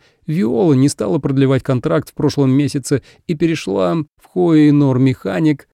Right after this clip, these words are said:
Она очень творческий человек, и ей просто не хватало возможностей и средств. А пять лет в качестве гражданского сотрудника позволили накопить денег и заняться любимым делом». Внезапно улыбка пропала с ее лица.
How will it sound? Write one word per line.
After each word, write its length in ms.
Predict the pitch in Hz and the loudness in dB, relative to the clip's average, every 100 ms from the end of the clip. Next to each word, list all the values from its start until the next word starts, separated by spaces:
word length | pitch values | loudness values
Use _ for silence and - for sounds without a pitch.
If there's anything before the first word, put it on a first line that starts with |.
| - | -8
Она 340 | 226 220 208 | -2 0 2
очень 260 | 196 185 190 | 2 0 -2
творческий 460 | 180 160 131 - | -2 -2 -4 -6
человек, 560 | 139 170 175 202 185 123 | -4 -2 -2 0 -2 -2
и 60 | 165 | -2
ей 240 | 202 180 | -2 -4
просто 340 | - 226 180 | -4 -4 0
не 140 | 160 175 | 0 0
хватало 400 | - 180 196 143 | -2 -4 -2 0
возможностей 720 | 139 131 165 131 123 - 120 | 0 2 0 -2 -4 -4 -6
и 40 | |
средств. 560 | 110 131 110 - - _ _ _ | -4 -8 -8 -14 -20 _ _ _
А 140 | - 156 | -8 -4
пять 300 | 175 156 202 | -2 -4 0
лет 200 | 202 165 | 0 0
в 60 | |
качестве 400 | - 160 143 160 | -2 -2 -2 -2
гражданского 540 | 143 147 147 143 - 151 | 0 0 2 0 0 -2
сотрудника 560 | 170 160 208 170 147 | -2 -4 -4 -4 -4
позволили 600 | 156 180 196 220 196 170 | -4 -4 -2 -2 0 2
накопить 520 | 160 160 165 143 131 135 | 2 2 0 0 -2 -2
денег 400 | 202 175 143 - _ - | -4 -2 -2 -6 _ -6
и 80 | |
заняться 400 | 214 196 190 - | -2 -2 -2 -2
любимым 460 | 143 131 135 127 123 | -2 0 0 0 0
делом». 420 | 117 107 117 - _ _ _ _ _ | -2 -4 -8 -12 _ _ _ _ _
Внезапно 580 | 117 110 110 151 185 165 | -2 0 0 -2 -2 0
улыбка 480 | 147 127 143 - 165 | 2 2 0 -4 -8
пропала 480 | - 156 - 123 110 | -4 -4 -2 -2 -2
с 120 | - | -2
ее 300 | 117 104 104 | -2 -2 -2
лица. 500 | 104 113 - 107 | -4 -6 -8 -8